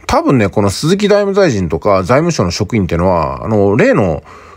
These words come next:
暴力国家の回し者じゃないかなと思うんですけどもね。え、とにかく日本国民に、なんかね、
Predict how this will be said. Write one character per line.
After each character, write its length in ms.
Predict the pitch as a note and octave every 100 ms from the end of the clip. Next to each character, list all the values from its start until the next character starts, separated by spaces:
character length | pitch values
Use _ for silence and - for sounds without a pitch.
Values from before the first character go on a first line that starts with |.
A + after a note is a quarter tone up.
| -
暴 240 | G#2 A#2 A3
力 160 | B3+
国 180 | - A#3+
家 120 | -
の 180 | G2+ E2+
回 240 | A2 F3 A#3+
し 120 | B3
者 200 | B3 A#3+
じ 80 | G#3+
ゃ 40 |
な 120 | A2+
い 40 | E2+
か 100 | F2
な 180 | E2 E2+
と 80 |
思 80 | E2+
う 20 | D#2
ん 20 |
で 40 |
す 80 | -
け 60 | D#2
ど 60 |
も 60 | F2+
ね。 220 | B2 E2 - - - - -
え、 120 | F#3+
と 120 | D#3 A#3+
に 100 | A3
か 120 | F#3+
く 240 | G3+ E3
日 80 | C#3+
本 200 | E3 F3
国 180 | E3 D3
民 200 | A2 A2+
に、 380 | B2+ G#2 D2 - - _ _ -
な 140 | C#3+
ん 40 | B2+
か 120 | G#2
ね、 260 | A#2 A#2